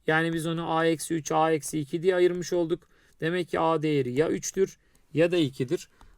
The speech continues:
A dediğimiz dördüncü dereceden kök içerisinde x'ti arkadaşlar. Biz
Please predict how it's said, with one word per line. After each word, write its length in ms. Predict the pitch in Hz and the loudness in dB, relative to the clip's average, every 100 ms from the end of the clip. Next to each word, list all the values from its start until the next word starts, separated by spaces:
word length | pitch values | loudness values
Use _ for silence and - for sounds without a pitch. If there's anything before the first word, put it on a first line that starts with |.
| - | -2
A 200 | 165 190 | 2 6
dediğimiz 400 | 190 180 190 170 | 6 4 -2 2
dördüncü 440 | 180 180 175 185 196 | 4 6 2 -2 0
dereceden 440 | 185 170 185 185 | 2 2 0 -2
kök 200 | 185 165 | -2 -2
içerisinde 460 | - 170 156 175 190 | 0 -2 -2 -6 -6
x'ti 360 | 190 - - | -4 -4 0
arkadaşlar. 760 | 147 131 135 120 - 165 180 - - _ _ _ _ - - _ - | 0 0 0 -2 -2 -6 -6 -10 -20 _ _ _ _ -20 -20 _ -2
Biz 300 | 190 185 - | 0 0 -6